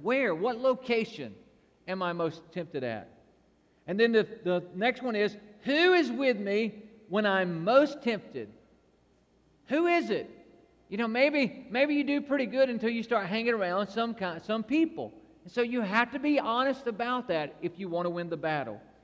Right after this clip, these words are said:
And then the next one is, how do I feel right before I'm tempted? How do I feel? Do I feel angry? Do I feel lonely? Do I feel depressed? Do I feel rejected? How do I feel? And if you will answer these four questions,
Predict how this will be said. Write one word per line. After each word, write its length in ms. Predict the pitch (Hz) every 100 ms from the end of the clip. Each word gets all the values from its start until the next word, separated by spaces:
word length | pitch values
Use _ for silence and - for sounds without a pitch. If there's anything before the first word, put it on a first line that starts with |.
| _ _ -
And 180 | 190
then 140 | 220 247
the 80 | 220
next 280 | 254 302
one 140 | 254 202
is, 220 | 190 208 - -
how 200 | - 220
do 140 | 262 254
I 180 | 214 196
feel 460 | 208 285 302 262
right 320 | 202 214 240
before 380 | 240 240 185 202
I'm 260 | 202 226 240
tempted? 480 | 269 320 320 123 104 - _ _ _ _ _ -
How 140 | 240
do 100 | 320
I 80 | 302
feel? 200 | 294 220 - -
Do 100 | 240
I 140 | 254
feel 420 | 254 254 254 220 - - -
angry? 580 | 240 269 226 170 131 104 - -
Do 100 | 214
I 140 | 247
feel 420 | 247 247 262 247 160
lonely? 580 | 170 240 269 247 180
Do 140 | 147 175
I 160 | 208
feel 240 | 240 285 277
depressed? 840 | 254 240 - 233 247 233 196 -
Do 100 | 196
I 140 | 214 226
feel 200 | 269 269
rejected? 760 | 254 214 - 247 220 - 147 - - -
How 260 | - 233 285
do 160 | 285 269
I 160 | 269
feel? 480 | 262 254 247 185 127 - - - -
And 80 | 214
if 100 | 196
you 140 | 311
will 160 | 330 294
answer 500 | 226 285 294 240 214
these 320 | 202 269 247
four 240 | 294 302
questions, 540 | 294 240 220 190 220